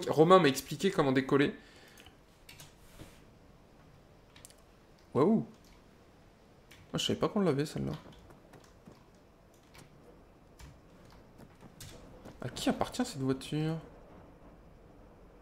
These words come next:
Ah, c'est ça. Je disais bien que je la connaissais pas, celle-là. Allez ! En avant ! En avant, en avant, en avant.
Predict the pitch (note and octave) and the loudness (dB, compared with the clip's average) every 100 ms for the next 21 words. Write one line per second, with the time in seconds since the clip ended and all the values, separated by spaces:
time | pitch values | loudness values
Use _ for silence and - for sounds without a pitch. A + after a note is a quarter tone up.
0 | - - - C#3 E3 F3 E3+ D#3+ C3 B2+ | -20 -20 -2 4 6 8 10 8 6 2
1 | - - D3+ D3+ C#3+ B2+ - - - B2 | -8 -6 0 0 0 -4 -12 -18 -10 -8
2 | B2 A#2+ C#3 C3+ C3 B2 A#2+ - A#2+ A#2 | -4 -2 -2 -2 -2 -2 -4 -4 -6 -6
3 | B2 - B2 - G#2 G2 - - - - | -6 -4 -2 -4 -6 -6 -10 -18 -20 -20
4 | - - - - - - - - F3 A3 | -20 -20 -20 -20 -20 -20 -4 10 12 12
5 | G3+ - - - - - - - - - | 12 12 -2 -16 -20 -20 -20 -20 -20 -20
6 | - - - F#3+ G3 G3 E3 - - - | -20 -6 6 12 12 12 10 2 -14 -18
7 | - - - - - - - - - - | -16 -14 -12 -12 -12 -10 -8 -8 -8 -8
8 | - - D#3 E3+ E3+ D#3 F#3 F#3+ D#3 D#3 | -2 8 10 12 12 12 10 10 10 12
9 | D3+ D3 D#3 E3 - C#3+ C3+ C3 B2+ B2 | 12 12 8 6 6 6 6 6 6 4